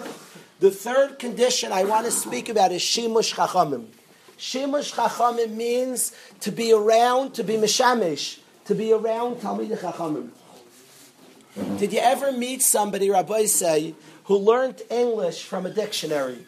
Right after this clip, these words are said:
They never heard it spoken, they read it in a dictionary. They typically know what words mean, but they mispronounce them. They know what words mean, but they don't, they don't use it in the right context.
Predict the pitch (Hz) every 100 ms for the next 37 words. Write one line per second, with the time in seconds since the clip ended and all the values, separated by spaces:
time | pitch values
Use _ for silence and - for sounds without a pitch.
0 | - - - - 220 226 254 277 202 247
1 | 247 233 - - 240 233 233 170 160 165
2 | 202 208 202 170 170 185 - 147 135 127
3 | 120 _ _ _ _ _ 170 202 - 254
4 | 269 302 294 247 233 240 247 254 311 185
5 | 220 233 220 165 190 226 220 156 151 135
6 | - - - 196 185 226 220 - 208 196
7 | 202 208 208 - 233 254 - - - -
8 | - - - - - - - 185 214 226
9 | 240 254 165 196 233 240 233 - 214 226
10 | 233 180 170 175 - - - 190 202 208
11 | 226 240 254 - 294 214 156 196 233 262
12 | 254 233 247 190 220 196 196 214 220 -
13 | 208 214 214 165 139 - -